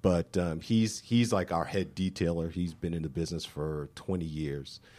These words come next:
Uh, we have another co-founder, um, Christopher Morgan, that is helping us get into the marine industry 'cause we're expanding into,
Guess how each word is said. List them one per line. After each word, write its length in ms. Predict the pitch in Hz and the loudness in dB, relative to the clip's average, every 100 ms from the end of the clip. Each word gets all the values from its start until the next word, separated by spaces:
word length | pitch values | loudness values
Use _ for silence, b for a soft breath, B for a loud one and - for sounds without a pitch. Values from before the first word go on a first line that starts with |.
| B 90 | B -4
Uh, 200 | 85 82 | 0 2
we 100 | 90 | 2
have 120 | 82 | 2
another 300 | 87 92 90 | 2 2 0
co-founder, 840 | - 87 - 85 82 82 80 78 - | 0 0 0 0 0 -2 -4 -6 -8
um, 300 | 80 76 76 - | -10 -8 -12 -4
Christopher 340 | 98 - 82 | -4 -4 -2
Morgan, 460 | 85 85 87 90 87 | 2 4 4 2 2
that 160 | 82 | 0
is 100 | 82 | 0
helping 240 | 98 85 80 | -2 -2 -4
us 120 | - | -4
get 120 | 82 | -6
into 220 | 78 - | -6 -8
the 60 | 73 | -10
marine 340 | 73 78 82 | -8 -6 -4
industry 400 | 80 67 - 65 | -6 -8 -12 -12
'cause 200 | 67 71 | -10 -10
we're 100 | 71 69 | -8 -10
expanding 460 | - 78 76 71 | -8 -8 -6 -8
into, 420 | 71 - 78 73 | -10 -8 -6 -6